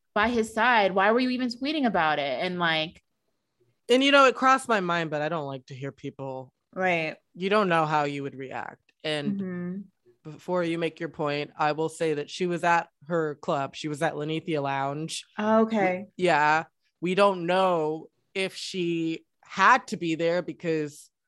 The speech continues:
Speaker 2: she was obligated to be there for some reason. Granted, I would think if you own the place, you can take a day off whenever you want, especially if your husband is on his deathbed. But you
Speaker 1: Mm-hmm.
Speaker 2: don't know, like, maybe she just came out for a few hours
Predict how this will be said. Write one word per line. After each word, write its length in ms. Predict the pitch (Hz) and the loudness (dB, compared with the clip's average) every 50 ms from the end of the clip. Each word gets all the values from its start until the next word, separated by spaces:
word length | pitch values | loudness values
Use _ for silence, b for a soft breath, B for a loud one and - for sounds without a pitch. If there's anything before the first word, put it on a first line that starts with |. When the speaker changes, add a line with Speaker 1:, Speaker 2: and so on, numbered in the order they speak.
| _ _ | _ _
Speaker 2:
she 200 | - - 160 151 | -14 -10 -8 -6
was 120 | 147 147 | -2 2
obligated 540 | 175 202 226 214 247 247 262 262 269 254 240 | 4 4 4 4 0 0 0 -2 -2 -4 -6
to 60 | 254 | -8
be 120 | 254 269 262 | -6 -4 -4
there 140 | 262 262 | -4 -2
for 120 | 214 240 240 | -2 -4 -6
some 140 | - 247 233 | -4 -4 -2
reason. 280 | 233 233 220 233 220 | 0 0 0 -2 -4
Granted, 460 | - 254 294 311 302 277 247 226 220 | 0 2 2 2 2 2 2 2 4
I 160 | 202 185 190 190 | 4 2 2 2
would 180 | 190 190 185 | 0 -2 -4
think 180 | - 185 175 156 | -6 -6 -6 -6
if 80 | 165 - | -8 -8
you 140 | 170 160 165 | -6 -4 -2
own 180 | 170 185 185 | -2 0 0
the 80 | 175 165 | -2 -4
place, 360 | 170 _ 156 151 143 - - | -4 _ -4 -6 -6 -6 -10
you 100 | 175 147 | -12 -8
can 180 | - 185 151 139 | -8 -8 -8 -6
take 240 | - 180 170 - | -6 -6 -6 -6
a 40 | 160 | -4
day 200 | 127 147 139 143 | -6 -4 -4 -2
off 180 | 143 139 135 - - | -2 -4 -4 -6 -8
whenever 280 | 135 139 139 143 - | -8 -8 -8 -8 -8
you 140 | 135 127 127 | -12 -12 -10
want, 240 | 139 143 135 123 - | -8 -8 -8 -8 -10
especially 400 | - _ 151 143 - - 151 143 | -8 _ -6 -6 -6 -10 -12 -14
if 60 | - - | -12 -14
your 100 | 143 135 | -12 -6
husband 360 | 156 160 151 139 - 147 143 | -6 -6 -6 -6 -8 -10 -8
is 80 | 135 143 | -8 -8
on 100 | 139 139 | -8 -8
his 140 | 139 127 | -10 -10
deathbed. 520 | - - 151 147 - _ 190 185 185 190 185 - b b b b b b b 254 | -6 -6 -6 -6 -4 _ -2 -2 -2 -2 -6 -12 b b b b b b b 2
But 100 | 233 240 | 2 4
you 80 | 226 - | 6 6
Speaker 1:
Mm-hmm. 100 | - 571 | 6 6
Speaker 2:
don't 80 | - 254 | 8 8
know, 220 | 247 247 262 277 | 8 8 10 8
like, 180 | 277 262 240 202 | 8 6 4 4
maybe 300 | 240 254 285 262 294 285 | 2 0 2 2 0 -4
she 160 | - - 269 | -4 -4 -6
just 260 | 233 277 - - - _ _ _ | -6 -6 -8 -8 -16 _ _ _
came 240 | - 240 277 269 254 | -8 -4 -4 -2 0
out 220 | 254 254 233 196 _ | 0 -2 -2 -2 _
for 120 | 247 240 | -2 -2
a 60 | 214 | -2
few 300 | 180 - 226 233 226 208 | -2 -4 -4 -2 -2 0
hours 760 | 196 190 196 202 190 180 160 151 156 156 - - - - _ | 0 0 -2 -2 -2 -4 -4 -6 -8 -8 -10 -14 -20 -20 _